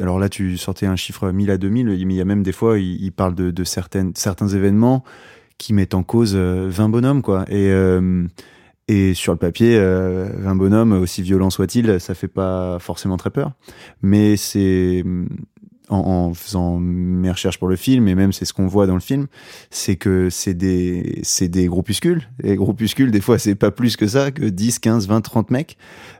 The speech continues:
euh, mais qui, qui font beaucoup de bruit et, et qui, y a la, la caisse de résonance peut être très forte malgré un, un petit nombre. Donc, euh, euh, quand ces articles-là se répètent, c'est pour ça que je, je demandais un petit peu si,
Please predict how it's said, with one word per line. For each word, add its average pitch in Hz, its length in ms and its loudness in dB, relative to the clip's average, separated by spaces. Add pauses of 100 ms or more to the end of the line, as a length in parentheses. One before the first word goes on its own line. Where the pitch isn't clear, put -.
(120)
euh, 90 760 2 (220)
mais 107 340 4
qui, 92 680 -2
qui - 200 -8
font 92 800 0
beaucoup 92 260 0
de 92 40 -2
bruit 123 240 4
et, 92 460 0 (380)
et 95 160 -2
qui, 90 600 -4 (200)
y 90 80 -2
a 92 80 -2
la, 92 140 -4
la 92 180 0
caisse 98 200 0
de 101 60 2
résonance 98 380 2
peut 104 120 2
être 95 140 2
très 107 160 2
forte 135 320 0
malgré 95 720 2
un, 101 160 2
un 95 140 0
petit 113 160 -2
nombre. 127 260 2
Donc, 92 240 0
euh, 90 160 0 (540)
euh, 87 420 -2
quand 95 140 0
ces 92 240 -2
articles-là 98 460 2
se - 80 -4
répètent, 120 300 0
c'est - 120 -8
pour 85 180 -10
ça 117 140 2
que 98 180 -4
je, 92 280 -2
je 82 60 -6
demandais 92 300 0
un 95 120 -2
petit - 160 -10
peu 117 160 0
si, 90 540 -4